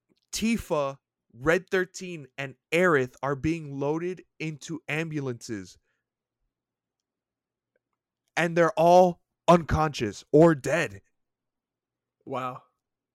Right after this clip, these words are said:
Speaker 1: And I, everyone, I've seen reactions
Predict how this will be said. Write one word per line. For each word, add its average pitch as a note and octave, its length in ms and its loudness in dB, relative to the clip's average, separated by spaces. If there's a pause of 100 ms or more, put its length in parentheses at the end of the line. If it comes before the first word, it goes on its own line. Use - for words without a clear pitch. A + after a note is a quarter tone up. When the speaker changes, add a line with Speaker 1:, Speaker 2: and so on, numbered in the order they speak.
Speaker 1:
And E3+ 240 2
I, D#3+ 180 0 (500)
everyone, F#3+ 580 -6
I've - 160 -10
seen F3+ 200 -10
reactions C#3 600 -6